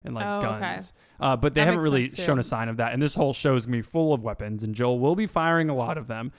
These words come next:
Speaker 2: Okay.
Speaker 1: Uh, but I, there was something about the game with the gun thing that was important in the beginning, but this feels like they're really coming back to it over and over again.
Speaker 2: Yeah.
Speaker 1: Uh, to the point where they're literally pointing to the gun, and Ellie sneaks it in her backpack, and we're kinda, like, talking about it on the pod of being like, "That's gonna be a major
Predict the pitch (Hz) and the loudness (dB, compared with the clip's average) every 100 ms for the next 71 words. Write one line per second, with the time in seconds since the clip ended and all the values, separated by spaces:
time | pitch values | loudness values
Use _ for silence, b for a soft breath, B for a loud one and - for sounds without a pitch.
0 | B 226 143 135 127 120 143 139 - 135 | B -4 0 2 2 2 2 2 0 -2
1 | 147 - _ _ _ - 175 - 196 202 | -2 -4 _ _ _ 4 4 4 0 2
2 | 151 139 139 127 120 120 135 143 - 127 | 2 4 2 -2 -4 -2 -2 -2 -4 -4
3 | 127 123 123 131 127 156 131 117 117 123 | -4 -4 -4 -4 -2 -2 0 -2 -4 -2
4 | 123 120 113 131 127 113 110 113 120 139 | -2 -2 -2 -2 -2 -4 -4 -6 -4 -2
5 | 165 - b _ 135 143 - - 143 131 | -2 -6 b _ -2 0 -2 0 2 2
6 | 127 117 113 117 123 - 120 107 101 107 | 0 -4 -4 -2 -2 -4 -6 -6 -10 -12
7 | - 120 123 113 110 107 104 113 131 151 | -10 -10 -8 -8 -6 -6 -8 -6 -4 -2
8 | 151 240 190 165 _ _ - 117 110 - | -2 -2 -4 -8 _ _ -4 -4 -4 -8
9 | - _ _ _ _ - 156 143 151 143 | -18 _ _ _ _ -2 2 4 2 2
10 | 127 120 127 127 120 110 120 120 139 117 | 2 2 2 0 -2 -4 -8 -4 -4 -4
11 | 120 110 113 120 113 - 117 113 - 127 | -8 -6 -6 -4 -6 -6 -8 -6 -6 -8
12 | - 123 110 110 110 123 117 - 131 113 | -8 -8 -6 -8 -4 -6 -6 -10 -10 -10
13 | 107 110 - 110 110 - 113 131 120 117 | -8 -8 -8 -8 -8 -8 -8 -6 -4 -4
14 | 117 110 107 117 113 113 113 113 - 135 | -4 -6 -8 -6 -6 -8 -8 -8 -10 -10
15 | 131 156 139 117 113 117 117 120 113 107 | -4 -2 0 0 -2 -4 -2 -2 -4 -6